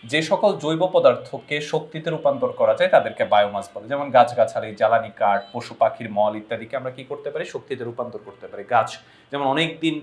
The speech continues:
পর হচ্ছে মাটির নিচে চাপা পড়তে পড়তে একটা, এক সময় হচ্ছে কয়লা রূপান্তর হয়, সে কয়লা থেকে আমরা শক্তি পেয়ে থাকি। তো এই যে, যে সকল জৈব পদার্থকে আমরা শক্তিতে রূপান্তরিত করতে পারি তাদেরকে বায়োমাস বলে।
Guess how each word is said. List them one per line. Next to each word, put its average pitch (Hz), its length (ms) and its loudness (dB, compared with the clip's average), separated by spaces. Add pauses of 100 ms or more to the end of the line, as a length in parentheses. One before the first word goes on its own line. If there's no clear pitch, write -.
পর 135 180 6
হচ্ছে 135 220 -6
মাটির 127 280 -6
নিচে 127 240 -6
চাপা 127 300 -4
পড়তে 120 220 -12
পড়তে - 240 -8
একটা, 120 320 -4 (100)
এক 120 140 -4
সময় 113 200 -8
হচ্ছে 110 220 -12
কয়লা 135 220 2
রূপান্তর 104 480 -8
হয়, 98 80 -12 (280)
সে 156 120 0
কয়লা 139 240 2
থেকে 123 200 -4
আমরা 117 120 -4
শক্তি 143 320 -6
পেয়ে 107 220 -4
থাকি। 101 280 -10 (300)
তো 143 60 0
এই 147 120 0
যে, 180 100 2
যে 160 120 -2
সকল 170 300 2
জৈব 147 260 0
পদার্থকে 156 480 -2
আমরা 156 120 -6
শক্তিতে 135 340 -10
রূপান্তরিত 123 540 -8
করতে 127 300 -10
পারি 127 160 -6
তাদেরকে 117 340 -4
বায়োমাস 98 540 -4
বলে। 95 160 -14